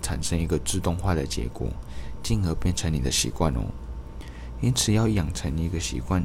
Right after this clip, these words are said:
一开始当然需要你刻意的去引导自己，进而去习惯、去适应。一旦它的重复频率多了，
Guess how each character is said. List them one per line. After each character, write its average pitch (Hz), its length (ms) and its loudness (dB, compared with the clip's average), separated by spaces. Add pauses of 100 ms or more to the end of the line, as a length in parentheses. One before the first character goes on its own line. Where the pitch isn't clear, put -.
(120)
一 135 60 0
开 131 200 -2
始 - 300 -2
当 95 160 0
然 85 280 2
需 - 180 -2
要 98 100 4
你 - 200 0
刻 101 280 2
意 101 160 4
的 78 120 2
去 - 180 -2
引 - 200 0
导 67 220 -2
自 - 120 -2
己， - 240 -6 (800)
进 113 240 4
而 87 80 4
去 101 240 6
习 76 320 0
惯、 92 320 0 (140)
去 - 140 -4
适 - 280 0
应。 95 320 2 (1300)
一 - 80 0
旦 95 200 2
它 104 160 0
的 101 120 4
重 87 300 6
复 101 240 0 (160)
频 82 180 0
率 95 140 4
多 98 240 4
了， 95 180 0